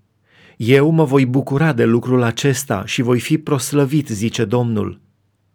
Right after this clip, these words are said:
„Vă așteptați la mult și iată că ați avut puțin. L-ați adus acasă, dar eu l-am suflat.”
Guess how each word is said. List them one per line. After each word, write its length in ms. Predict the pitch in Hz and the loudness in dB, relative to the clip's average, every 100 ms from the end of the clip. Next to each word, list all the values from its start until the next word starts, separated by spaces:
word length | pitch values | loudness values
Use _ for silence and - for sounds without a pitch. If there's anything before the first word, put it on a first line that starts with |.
| _ - - - | _ -20 -18 -2
„Vă 140 | 127 | 0
așteptați 720 | 123 - 131 - 143 139 143 | 0 -2 -4 -2 -4 -4 -2
la 160 | 127 120 | 0 2
mult 420 | 120 143 175 - | 2 2 0 -4
și 360 | - - 113 107 | -8 -4 -4 -2
iată 380 | 131 160 - 160 | -2 -2 -2 -2
că 160 | 156 135 | -2 -4
ați 220 | 120 135 | -4 -4
avut 240 | 120 135 | -4 -6
puțin. 540 | - 123 - 117 92 - _ _ _ - - | -6 -6 -2 -2 -2 -8 _ _ _ -20 -16
L-ați 300 | - 131 120 | -2 -2 0
adus 260 | 131 127 123 | 0 0 -2
acasă, 520 | 117 - 131 139 170 | -4 -4 -4 -2 0
dar 280 | 143 123 120 | 0 -2 -4
eu 300 | - 123 147 | -2 0 2
l-am 180 | 151 143 | 2 0
suflat.” 720 | 127 - 127 131 95 - - | -2 -4 -4 -2 -4 -8 -20